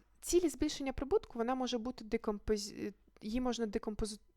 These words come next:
ці-, де-, декомпозувати на дві, е, ну, менші цілі. Наприклад, ми можемо це зробити за рахунок збільшення продажів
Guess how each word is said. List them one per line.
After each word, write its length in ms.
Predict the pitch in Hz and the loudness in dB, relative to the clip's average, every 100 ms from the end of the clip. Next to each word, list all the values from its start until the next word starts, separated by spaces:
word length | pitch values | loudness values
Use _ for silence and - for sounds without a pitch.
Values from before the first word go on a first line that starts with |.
| _ _ _ | _ _ _
ці-, 300 | - - - | -10 -10 -10
де-, 260 | - 202 202 | -10 -4 -2
декомпозувати 1040 | 208 262 247 220 226 226 214 262 311 226 | 0 0 0 0 0 2 4 4 4 0
на 120 | 208 | 0
дві, 360 | 202 220 277 262 | -2 0 2 4
е, 440 | 220 - 202 202 - - | 4 2 0 -2 -4 -8
ну, 180 | 247 233 - | -2 -2 0
менші 400 | 220 208 196 220 | 2 2 2 -6
цілі. 320 | - 359 294 | -2 0 0
Наприклад, 420 | 208 202 208 202 - | -2 -2 0 -2 -2
ми 100 | 202 | -2
можемо 360 | 208 208 202 | -2 -2 -4
це 140 | 196 208 | -4 -4
зробити 420 | 208 202 202 202 | -2 0 -2 -2
за 120 | 196 | -4
рахунок 440 | 196 - 208 196 - | -4 -4 -6 -6 -6
збільшення 460 | - 202 - 208 | -6 -4 -2 -2
продажів 520 | 208 339 349 311 277 | 6 6 8 2 -2